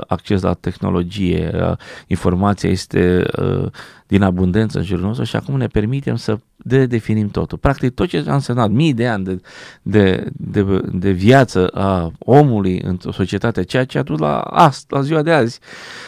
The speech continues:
avem, suntem în situația de a redefini, de a pune din nou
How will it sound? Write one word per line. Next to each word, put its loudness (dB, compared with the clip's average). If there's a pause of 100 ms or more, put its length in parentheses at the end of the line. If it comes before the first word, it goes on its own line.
(200)
avem, 6
suntem 2
în 2
situația -2
de 0
a 4
redefini, -2
de -2
a 0
pune -2
din -2
nou 2